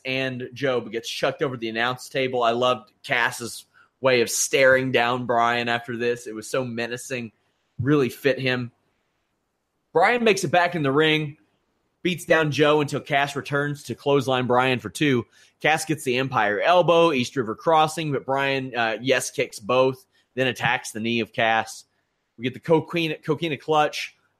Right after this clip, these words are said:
but then, uh, Brian bridges backwards, rolls onto his shoulders, which pins, uh, Joe's, applies the yes lock to Cass. Joe breaks it up, rewarded by a knee off the apron.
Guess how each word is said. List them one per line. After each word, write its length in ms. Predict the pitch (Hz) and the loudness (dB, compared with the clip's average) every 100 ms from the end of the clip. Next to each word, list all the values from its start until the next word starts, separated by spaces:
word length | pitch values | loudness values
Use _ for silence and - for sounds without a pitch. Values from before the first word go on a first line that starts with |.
| _ | _
but 220 | 135 131 | 0 2
then, 340 | 147 147 143 | 2 2 0
uh, 320 | - 117 113 113 - | 0 2 0 -2 -2
Brian 540 | 135 139 135 117 110 | 0 2 2 0 -4
bridges 380 | 113 151 135 117 | -4 -4 -4 -4
backwards, 560 | - 123 127 - 120 98 | 0 0 0 -4 -10 -6
rolls 360 | 117 147 127 | -2 0 0
onto 260 | 131 127 113 | -2 -2 0
his 180 | 117 123 | 0 0
shoulders, 520 | - 113 110 110 101 | 2 2 2 -2 -4
which 200 | 104 - | -10 -8
pins, 480 | 120 117 113 107 110 | -6 -6 -6 -6 -2
uh, 280 | 95 90 - 123 | -2 -2 -6 -10
Joe's, 580 | 143 135 147 110 104 - _ _ _ - | -2 4 6 4 2 -6 _ _ _ -16
applies 400 | - 175 180 143 | -2 2 4 4
the 80 | 139 | 4
yes 280 | 202 254 | 4 4
lock 260 | 220 175 156 | 2 2 0
to 60 | 127 | -8
Cass. 560 | - 156 131 117 - _ _ _ _ _ | 0 2 2 -2 -12 _ _ _ _ _
Joe 300 | 165 247 226 | 4 4 4
breaks 340 | 202 143 - | 2 2 -2
it 80 | 120 | -2
up, 320 | 107 104 - _ - | 0 -2 -6 _ -12
rewarded 480 | 123 147 185 147 | -6 -2 0 0
by 180 | 131 131 | 2 2
a 100 | 120 | 2
knee 240 | 117 131 123 | -2 -2 0
off 240 | 117 117 | 0 -2
the 140 | 95 | -4
apron. 480 | 107 120 - 117 107 | -2 -2 -2 -6 -8